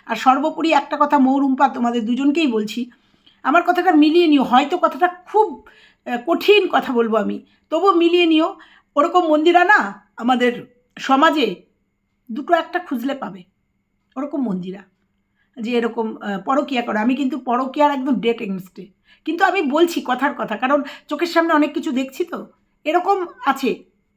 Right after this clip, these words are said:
আহ, পাড়ায় খুঁজলে দুটো একটা পাওয়া যায়, কিন্তু তাদের কথা কেউ জানে না। আমরা পাড়ার লোকই শুধু জানি যে ও এরকম পরকীয়া করে, তাই না? কিন্তু যেহেতু মন্দিরা সোশ্যাল মিডিয়াতে কাজ করে, যেহেতু মন্দিরার সোশ্যাল মিডিয়াতে সবটা উঠে এসছে, তাই কিন্তু আমরা বলতে,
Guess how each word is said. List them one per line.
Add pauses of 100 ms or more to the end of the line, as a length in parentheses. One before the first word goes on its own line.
(260)
আহ, (120)
পাড়ায়
খুঁজলে
দুটো
একটা
পাওয়া
যায়, (560)
কিন্তু (300)
তাদের
কথা
কেউ
জানে
না।
আমরা
পাড়ার
লোকই
শুধু
জানি (320)
যে
ও
এরকম
পরকীয়া
করে, (520)
তাই
না? (380)
কিন্তু
যেহেতু
মন্দিরা (360)
সোশ্যাল
মিডিয়াতে
কাজ
করে, (240)
যেহেতু
মন্দিরার (100)
সোশ্যাল
মিডিয়াতে
সবটা
উঠে
এসছে, (220)
তাই
কিন্তু
আমরা
বলতে,